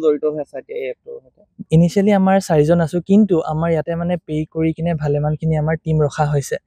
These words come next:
Speaker 2: যোনখিনি মানে জাষ্ট মানে এমপ্লয়ী টাইপৰ হয় ন, সেইখিনি মানে জাষ্ট মানে ফ্ৰিলেন্সাৰ টাইপত বস্তুখিনি আছে, কিন্তু গোটেই আইডিয়াটো আমাৰ এই চাৰিজনৰে হয়। তাৰপিছত, আ, উম, কওক।
Speaker 1: এ, এ,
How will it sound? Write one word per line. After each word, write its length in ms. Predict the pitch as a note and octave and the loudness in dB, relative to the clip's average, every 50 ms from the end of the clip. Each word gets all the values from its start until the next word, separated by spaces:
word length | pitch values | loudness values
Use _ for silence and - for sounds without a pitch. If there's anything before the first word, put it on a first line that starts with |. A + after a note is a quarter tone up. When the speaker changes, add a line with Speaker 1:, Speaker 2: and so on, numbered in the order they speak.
| _ _ - B2 - | _ _ -12 -4 0
Speaker 2:
যোনখিনি 320 | F#3 G3 F#3+ - A#3+ B3 A#3+ | 0 0 2 4 4 4 4
মানে 200 | A#3+ A#3+ A#3+ B3 B3 A3+ | 4 4 4 4 4 2
জাষ্ট 280 | G3 F#3 G3+ - - G3+ | 2 0 -2 -2 -2 0
মানে 140 | G3+ G#3 G#3 F#3 | 0 2 2 2
এমপ্লয়ী 300 | E3 D#3 - F3 F3 F3 | 0 -2 -2 -2 -2 0
টাইপৰ 260 | F3+ F3 E3+ F#3 F3+ | 0 0 0 0 -2
হয় 140 | E3 E3 D#3 | 0 0 -2
ন, 100 | D#3 D#3 | -2 -2
সেইখিনি 420 | D3 C#3 - _ _ - E3 E3+ | -4 -6 -10 _ _ -4 -2 0
মানে 200 | F3 F3 F3+ F3 | 2 2 2 2
জাষ্ট 180 | E3+ F3 - - F3 | 0 -2 -4 -2 -4
মানে 80 | F3 | -4
ফ্ৰিলেন্সাৰ 460 | E3+ - F3 D#3 D#3+ D#3 D#3 - E3 D3+ | -2 -2 -2 0 0 0 0 0 0 0
টাইপত 240 | D#3 D3+ - D#3+ | 0 -2 -2 -2
বস্তুখিনি 460 | D3+ D3 D3+ - - D3+ - D#3 D#3 D3+ | -2 -2 -4 -4 -6 -6 -2 0 0 0
আছে, 180 | C#3+ - - - - _ _ - | 0 -2 -6 -10 -12 _ _ 0
কিন্তু 260 | F3+ F3 F3 F#3 A3 C4 - - - - - - - _ | 2 2 2 2 0 -2 -4 -8 -18 -20 -20 -20 -18 _
গোটেই 200 | - D3+ - G3 | -6 -2 0 0
আইডিয়াটো 480 | - D#3 E3 D#3 D#3 D#3 E3+ E3+ - F3+ | 0 2 2 2 4 4 4 4 2 2
আমাৰ 220 | E3+ D#3+ D#3+ E3+ F3+ | 0 0 0 -2 -2
এই 540 | E3+ E3 E3 E3 E3 D#3+ D#3 D3+ D3 C#3+ C#3+ _ | -2 -2 0 0 2 2 0 0 -2 -2 -6 _
চাৰিজনৰে 580 | - - E3 D#3+ D#3+ D3+ D#3 D#3 D#3 D#3 D3+ D3+ | -4 0 2 4 4 4 4 2 2 2 2 2
হয়। 180 | C#3 C#3 C3 - _ _ _ _ _ _ _ _ - | 0 -2 -8 -12 _ _ _ _ _ _ _ _ -10
তাৰপিছত, 200 | D#3+ C#3+ E3+ D3+ | -6 -4 -4 -4
আ, 120 | D3 C#3+ D#3 - _ _ - | -4 -4 -8 -10 _ _ -2
উম, 140 | E3+ D#3+ C#3+ C#3+ D3+ - | 0 0 0 -2 -4 -6
কওক। 140 | - D3 A#2+ | -6 -4 -2
Speaker 1:
এ, 240 | B2 B2 B2 B2 A#2 - _ _ _ _ _ - | -2 0 0 0 -2 -4 _ _ _ _ _ 2
এ, 120 | C3+ C#3+ | 4 6